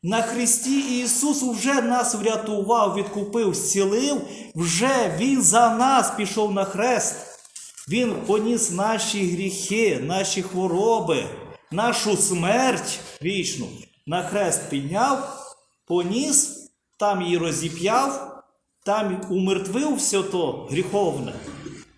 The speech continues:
мертве матеріальне. І воскрес для вічності, що ми разом з Ним воскресли. Бо Він первенець з мертвих, а ми за Ним йдемо до вічності. Ось що ми можемо дати тільки взамін.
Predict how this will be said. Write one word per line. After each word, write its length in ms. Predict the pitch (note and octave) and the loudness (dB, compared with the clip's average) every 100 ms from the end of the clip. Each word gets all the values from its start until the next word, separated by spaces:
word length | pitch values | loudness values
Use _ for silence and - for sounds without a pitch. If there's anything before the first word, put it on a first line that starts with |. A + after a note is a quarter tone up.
| _ C3+ | _ -6
мертве 480 | F3+ F3+ - D#3+ | 0 0 -2 -4
матеріальне. 760 | D#3 D3+ D#3 D3+ A2+ F#2 E2 - _ _ _ - G3+ | -4 -4 -4 -2 -4 -6 -12 -18 _ _ _ -4 0
І 60 | |
воскрес 840 | F#3 F3+ - E3+ F#3+ - - - - _ _ _ _ A#2+ | 2 2 0 0 2 2 0 -6 -18 _ _ _ _ -6
для 140 | D3 | -6
вічності, 580 | D3+ G3+ G3 - G3 F#3+ - - | -4 -6 -6 -6 -8 -10 -12 -12
що 140 | - D3+ | -8 -6
ми 120 | D3+ | -2
разом 280 | D3+ C#3+ C3 | -2 -2 -6
з 80 | C#3 | -6
Ним 180 | C#3+ | -6
воскресли. 540 | C3+ C#3 - A#2+ - - | -4 -6 -4 -6 -6 -8
Бо 60 | C#3+ | -6
Він 180 | D#3+ C3+ | -6 0
первенець 440 | G3 A3 G3+ F#3 | 0 2 0 -2
з 60 | D#3+ | -2
мертвих, 400 | E3 C#3 - - - - - | -2 -2 -6 -12 -14 -16 -10
а 60 | C3+ | -6
ми 140 | D#3+ | -4
за 140 | D3 A#2+ | -4 -4
Ним 200 | A2+ G#2 | -6 -8
йдемо 240 | G2 F#2 | -10 -12
до 140 | - F#2 | -14 -12
вічності. 440 | F2 - - - _ _ _ _ _ _ | -12 -12 -16 -18 _ _ _ _ _ _
Ось 200 | F3+ G#3+ | -2 0
що 140 | - F#3+ | 0 0
ми 80 | F3 | -2
можемо 220 | E3 D3+ | -4 -2
дати 200 | D3 D3+ | -4 -4
тільки 160 | - | -8
взамін. 580 | A#2+ B2+ A2+ E2+ D#2+ - | -6 -6 -8 -10 -14 -18